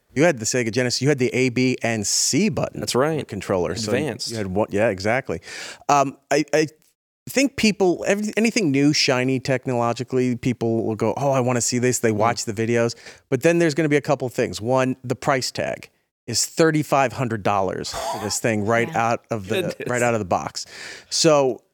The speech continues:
Speaker 1: you're not gonna get, you'll get tech heads and, and people who just have,
Speaker 2: Early
Speaker 1: uh,
Speaker 2: adopters.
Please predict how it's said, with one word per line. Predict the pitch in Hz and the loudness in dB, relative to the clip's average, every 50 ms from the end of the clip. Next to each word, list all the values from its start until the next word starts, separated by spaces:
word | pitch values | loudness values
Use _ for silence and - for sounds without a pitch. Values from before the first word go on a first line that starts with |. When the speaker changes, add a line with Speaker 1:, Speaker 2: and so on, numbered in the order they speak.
| _ _ _ | _ _ _
Speaker 1:
you're | 156 160 170 | 2 2 4
not | 175 185 202 208 202 | 4 4 2 2 2
gonna | - 202 185 160 | 0 0 0 0
get, | 147 160 147 | 0 0 2
you'll | 156 175 185 | 2 2 2
get | 160 - 226 208 - - _ - | 4 2 2 2 0 -6 _ -2
tech | - 175 165 165 - | 2 2 2 2 2
heads | 175 170 156 156 151 127 143 | 2 4 4 4 4 2 2
and, | 135 131 127 - | 0 0 0 0
and | 131 135 127 123 120 117 | 0 2 2 2 0 0
people | - 139 139 131 - 135 131 | 0 0 0 2 2 2 2
who | 123 123 123 120 | 2 2 0 0
just | 117 - 123 117 110 - | 0 0 0 0 0 0
have, | 127 123 117 113 110 104 101 113 | 0 2 2 2 0 0 -2 -4
Speaker 2:
Early | - 117 123 123 120 | -2 0 2 2 2
Speaker 1:
uh, | 104 | 2
Speaker 2:
adopters. | 113 107 107 - 113 107 107 107 - - | 2 0 0 0 0 0 0 -2 -4 -10